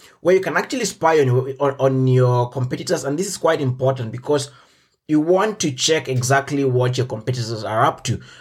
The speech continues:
Let's say, for example, you're writing a certain content, a certain article on your website, and it's surrounding a certain topic. You obviously want to see how your competitors who are ranking on,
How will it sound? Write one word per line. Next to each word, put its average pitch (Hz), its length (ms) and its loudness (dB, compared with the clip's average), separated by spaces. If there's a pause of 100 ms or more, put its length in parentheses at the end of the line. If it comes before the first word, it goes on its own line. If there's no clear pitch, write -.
(140)
Let's - 160 0
say, 220 80 4
for 175 120 0
example, 156 400 0
you're 139 160 4
writing 147 420 0
a 131 60 0
certain 127 360 0
content, 170 420 -2
a 135 60 -6
certain 127 280 -4
article 135 340 0
on 113 80 0
your 110 120 0
website, 160 460 0 (100)
and 131 220 2
it's 131 300 -4 (100)
surrounding 151 340 0
a 135 60 0
certain 135 300 -4
topic. 135 340 -2 (320)
You 160 120 2
obviously 226 280 0
want 160 380 2
to 147 80 -2
see 151 240 -2
how 143 180 2
your 135 160 2
competitors 123 560 -4
who 180 320 0
are 135 180 2
ranking 139 640 -2
on, 123 320 0